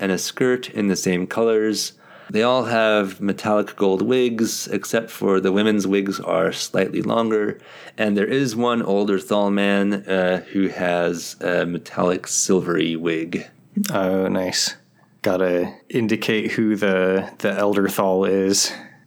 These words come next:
Speaker 1: Yeah, yeah. It, it, it, it's also honestly just to help us kinda keep track of who's who, I guess.
Speaker 2: <laughs>
Speaker 1: That, that Thal will be having dialogue, I guess.
Speaker 2: <laughs>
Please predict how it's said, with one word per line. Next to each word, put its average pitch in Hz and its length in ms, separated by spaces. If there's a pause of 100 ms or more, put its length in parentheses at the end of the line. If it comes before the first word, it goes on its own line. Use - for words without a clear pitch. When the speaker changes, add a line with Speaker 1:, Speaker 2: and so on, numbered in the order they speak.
Speaker 1:
Yeah, 101 560
yeah. 98 320
It, - 100
it, 113 460
it, 127 260
it's 139 200
also 120 260
honestly 101 300
just - 160
to 98 60
help 90 140
us 90 100
kinda 87 200
keep - 180
track 85 220
of 82 100
who's 90 220
who, 92 420
I 98 120
guess. 135 1040
Speaker 2:
<laughs> - 40 (720)
Speaker 1:
That, 90 280
that 101 240
Thal 92 260
will 92 140
be 95 160
having 90 320
dialogue, 90 760
I 101 120
guess. 92 420 (200)
Speaker 2:
<laughs> 127 600